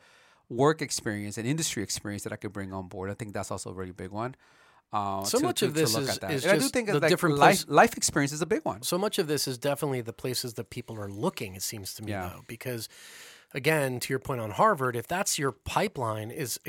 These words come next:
Speaker 2: strictly made up from those folks, irrespective of their ethnic background, they probably have, you know, uh, similar formation, you know what I mean?
Speaker 1: Yeah.
Speaker 2: And similar experiences, and maybe, you know, I don't know. It's just, it, it, it seems like a lot of the challenge in this is where you're looking.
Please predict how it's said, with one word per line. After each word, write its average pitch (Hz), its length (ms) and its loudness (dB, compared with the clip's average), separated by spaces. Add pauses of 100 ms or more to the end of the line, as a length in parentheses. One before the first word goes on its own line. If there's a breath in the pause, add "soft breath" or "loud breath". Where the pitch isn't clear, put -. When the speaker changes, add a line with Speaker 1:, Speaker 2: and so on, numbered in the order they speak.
(160)
Speaker 2:
strictly 185 360 -4
made 139 180 0
up 127 140 -2
from 117 120 -6
those 139 200 -2
folks, 113 320 -6
irrespective 170 540 0
of 127 140 0
their 113 120 -2
ethnic 135 360 -2
background, 110 440 -4 (480 loud breath)
they - 80 -4
probably 359 260 0
have, 156 180 0 (100)
you 180 140 0
know, 151 280 2 (400)
uh, - 40 -14 (320)
similar 185 680 8
formation, 156 680 2 (120)
you 151 80 4
know 156 60 8
what 147 80 4
I - 20 4
mean? 147 300 2
Speaker 1:
Yeah. 110 120 0
Speaker 2:
And - 100 2
similar 170 340 4
experiences, 135 880 0
and 139 160 -4
maybe, 143 380 -2 (680 soft breath)
you 202 120 2
know, 202 120 2
I 226 120 8
don't 214 120 6
know. 127 160 2
It's 143 160 2
just, 175 280 2
it, 170 180 -6
it, 175 180 -6
it 175 160 -2
seems 208 300 0
like 170 100 2
a 156 60 0
lot 151 220 6
of 147 100 0
the 139 80 0
challenge 139 560 0
in 135 200 -2
this 123 260 0
is 120 260 -2 (320)
where 151 160 6
you're 127 160 0
looking. 113 480 -2